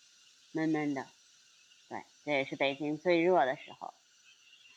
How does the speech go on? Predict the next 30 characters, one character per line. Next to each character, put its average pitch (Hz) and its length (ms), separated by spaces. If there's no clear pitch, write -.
但 220 140
是 233 120
坐 262 140
在 254 160
这 240 120
个 240 180
植 165 160
物 233 360
园 165 300
里 254 100
面 156 240
的 104 120
感 62 320
觉 131 240
很 - 240
舒 254 360
服。 - 60
对， 139 220
看 175 180
我 127 340
现 180 180
在 147 460
对 220 160
面 226 260
的 143 80
就 160 160
是 151 240
这 151 140
片 151 180
湖， 151 420